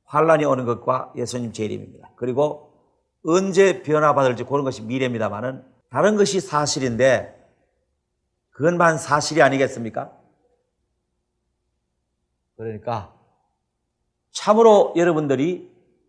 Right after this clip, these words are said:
이 복음에 귀를 기울여서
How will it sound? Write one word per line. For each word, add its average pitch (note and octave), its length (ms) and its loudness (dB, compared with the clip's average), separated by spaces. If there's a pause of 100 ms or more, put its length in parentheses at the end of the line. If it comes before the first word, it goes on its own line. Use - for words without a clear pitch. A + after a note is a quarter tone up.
(600)
이 D#3+ 260 -6
복음에 D#3+ 540 0
귀를 D#3 360 -4
기울여서 D3 800 0